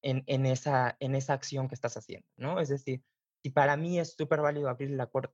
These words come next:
la puerta, pero para ella no lo es, y lo estoy haciendo, estoy ejerciendo una acción de desigualdad porque para ella no tiene este mismo valor, ¿no? Y entonces, ahora cuestiónate mucho más profundo, es, ¿por qué no?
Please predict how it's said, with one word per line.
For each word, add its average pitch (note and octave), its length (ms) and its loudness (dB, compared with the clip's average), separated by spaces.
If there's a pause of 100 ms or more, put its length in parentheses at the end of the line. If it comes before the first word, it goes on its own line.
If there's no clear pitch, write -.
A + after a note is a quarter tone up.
la C3 200 2
puerta, D3 360 2
pero B2 160 -6
para B2 240 -2
ella D3+ 240 0
no F3+ 180 2
lo E3+ 160 4
es, E3 320 2 (400)
y D#3 160 2
lo D3 160 8
estoy F#3 360 0
haciendo, D#3+ 680 -2
estoy D#3+ 400 2
ejerciendo E3 640 0
una D#3 220 2
acción D#3 260 -6
de D#3 80 0
desigualdad C#3 520 -2
porque D#3+ 200 -10
para D3+ 180 -2
ella G3 220 0
no F3+ 140 -2
tiene F3 260 0
este D#3 180 -6
mismo C#3 240 -2
valor, B2+ 380 -2
¿no? B2 240 -6 (480)
Y F#3 140 4
entonces, G3+ 500 2 (600)
ahora E3 380 6
cuestiónate E3 720 -2 (460)
mucho D3 360 2
más C3+ 200 2
profundo, E3 680 0 (180)
es, C#3+ 240 2 (260)
¿por D3 180 4
qué F#3+ 140 4
no? F3+ 280 2